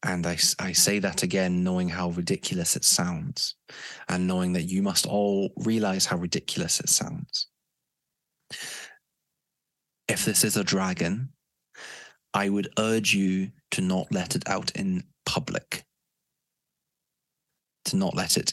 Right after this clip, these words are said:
get to the general populace, not only because it will obviously be incredibly dangerous for anybody it encounters, but also because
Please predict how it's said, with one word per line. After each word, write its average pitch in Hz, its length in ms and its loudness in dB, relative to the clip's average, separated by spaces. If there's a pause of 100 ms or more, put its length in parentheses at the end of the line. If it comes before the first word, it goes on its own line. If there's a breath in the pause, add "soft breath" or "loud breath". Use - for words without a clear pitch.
get - 260 0
to - 180 6
the 190 120 0
general 87 580 2
populace, - 540 -2 (280 loud breath)
not 90 200 2
only 123 300 4
because 92 580 0 (380 loud breath)
it - 160 -2
will - 180 0 (100)
obviously 90 760 2 (320 soft breath)
be 87 300 2
incredibly 95 680 0
dangerous 90 480 2
for - 140 0 (100)
anybody 95 500 2
it 95 120 0
encounters, 117 760 0 (800 loud breath)
but - 220 0
also 95 560 2 (240)
because 107 600 0